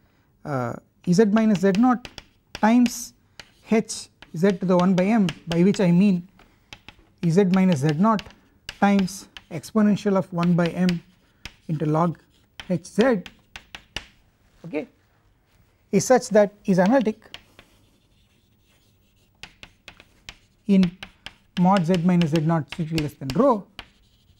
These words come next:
and F Z minus W naught is just G Z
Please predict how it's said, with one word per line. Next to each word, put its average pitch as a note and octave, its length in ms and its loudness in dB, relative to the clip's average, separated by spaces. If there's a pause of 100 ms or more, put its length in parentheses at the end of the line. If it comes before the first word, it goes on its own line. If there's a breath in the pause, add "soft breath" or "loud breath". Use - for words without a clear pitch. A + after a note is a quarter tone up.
(200)
and G3+ 280 0 (840)
F G#3+ 180 4
Z B3 160 6
minus A#3 280 2
W G3+ 260 2
naught F#3+ 200 0 (1900)
is A3 180 0
just - 420 -2 (600)
G A3 240 4
Z F#3+ 300 0